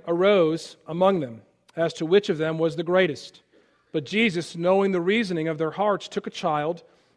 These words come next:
and put him by his side and said to them, "Whoever receives this child in my name receives me, and whoever receives me receives him who sent me. For he who is least among all of you is the one who is great."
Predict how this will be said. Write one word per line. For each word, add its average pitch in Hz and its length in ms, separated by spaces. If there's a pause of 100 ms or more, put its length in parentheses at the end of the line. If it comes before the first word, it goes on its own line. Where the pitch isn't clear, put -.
and 151 100
put 196 140
him 196 100
by 175 220
his 180 100
side 170 320
and 151 100
said 185 260
to 147 60
them, 123 260 (340)
"Whoever 208 320
receives 208 480
this 170 160
child 175 520
in 175 140
my 170 160
name 165 400
receives 151 400
me, 156 280 (540)
and 151 80
whoever 165 280
receives 160 440
me 196 300
receives 165 420
him 196 300
who 170 80
sent 196 320
me. 120 180 (480)
For 175 140
he 208 220
who 196 120
is 170 140
least 190 540 (440)
among 165 300
all 190 300
of 127 160
you 113 140 (360)
is 135 120
the 151 80
one 165 260
who 139 120
is 127 120
great." 147 400